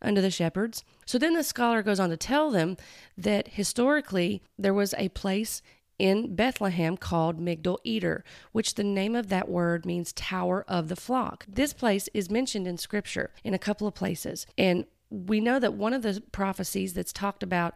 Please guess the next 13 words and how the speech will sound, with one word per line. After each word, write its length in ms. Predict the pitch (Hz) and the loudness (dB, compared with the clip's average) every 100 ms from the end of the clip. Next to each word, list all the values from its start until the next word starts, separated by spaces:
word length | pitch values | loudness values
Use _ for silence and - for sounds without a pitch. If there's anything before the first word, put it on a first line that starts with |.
| - - | -10 -12
where 320 | 196 180 170 - - | -2 0 -2 -6 -6
Jesus 360 | 190 185 175 | -4 -4 -4
will 100 | 185 | -4
be, 280 | 165 180 - - _ _ _ - | -2 -4 -4 -12 _ _ _ -4
uh, 220 | 185 170 | -2 -2
born 580 | - 180 208 294 247 196 | -6 -4 2 4 4 2
is 180 | 214 190 | -2 -2
in 120 | 185 | 0
Bethlehem 500 | 214 - 185 180 175 | -2 -2 -4 -2 0
in 100 | 170 | 0
Micah 300 | 170 170 196 | -2 -2 -6
chapter 380 | - 175 - 175 | -6 -6 -6 -6
five. 440 | - 277 - - | -2 -2 -4 -8